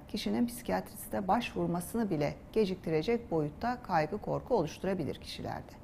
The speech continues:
Oysa psikiyatrik tedaviler yan etki açısından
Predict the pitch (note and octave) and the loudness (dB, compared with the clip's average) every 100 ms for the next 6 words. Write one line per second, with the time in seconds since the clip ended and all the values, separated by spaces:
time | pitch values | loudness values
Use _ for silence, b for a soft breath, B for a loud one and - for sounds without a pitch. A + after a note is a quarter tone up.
0 | - - B B B B B - F4 G4 | -16 -16 B B B B B 4 6 8
1 | D#4 - - - C4 C4 - - F#3+ F#3 | 6 0 -2 6 6 6 0 2 6 10
2 | E3+ E3 F#3 D#4 - - - - - A#3 | 10 10 6 2 0 -10 -16 -16 4 6
3 | D#4+ C#4+ - F3+ F3 E3+ - D3+ D3 A3 | 8 6 4 4 2 -4 -2 2 4 4